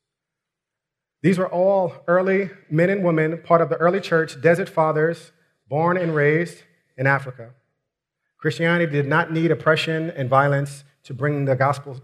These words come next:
to them. It had already been there for over a thousand years. I don't know if, if you ever heard of the doctrine of the Trinity. Uh, God is Father, Son, and Holy Spirit coexisting at one time.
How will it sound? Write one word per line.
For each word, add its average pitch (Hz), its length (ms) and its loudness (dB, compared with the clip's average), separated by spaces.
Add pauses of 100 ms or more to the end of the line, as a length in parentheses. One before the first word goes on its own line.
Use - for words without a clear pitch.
to 143 240 -6
them. 131 340 -4 (180)
It 139 120 0
had 143 140 4
already 147 300 2
been 139 200 0
there 127 400 -2 (340)
for 123 300 -12 (200)
over 139 320 0
a 127 80 -4
thousand 123 440 -6
years. 113 460 -18 (1800)
I 156 80 2
don't 180 80 2
know 180 80 2
if, - 160 -6
if 165 140 -4
you 190 160 2
ever 170 220 0
heard 175 440 0
of 156 220 0
the 147 80 -2
doctrine 156 480 0
of 151 200 2
the 143 60 -2
Trinity. 175 640 -2 (240)
Uh, 139 460 0 (180)
God 151 240 2
is 147 160 -2
Father, 151 280 0
Son, 156 420 0
and 143 200 -6
Holy 143 200 -4
Spirit 156 420 -2
coexisting 156 760 -2
at 135 240 -6
one 147 180 -2
time. 156 500 0